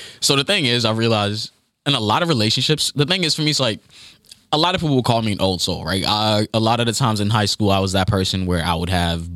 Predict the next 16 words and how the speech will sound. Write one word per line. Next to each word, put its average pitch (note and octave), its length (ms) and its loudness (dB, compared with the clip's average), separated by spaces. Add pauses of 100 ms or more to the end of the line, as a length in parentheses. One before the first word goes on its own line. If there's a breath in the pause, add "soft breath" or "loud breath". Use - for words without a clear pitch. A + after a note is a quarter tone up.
(180)
not C3 200 0
even, D#3 120 0
like, A2+ 140 0
I A2 80 0
would G#2 140 -2
talk G#2 280 0
to - 80 -2
my F2+ 120 0
teachers, A#2 340 0
but G2+ 140 0
it's - 120 -4
like, F2 200 -6 (760)
I G2 140 2
genuinely G#2 520 0
had F2 320 -2
bonds F2 680 -6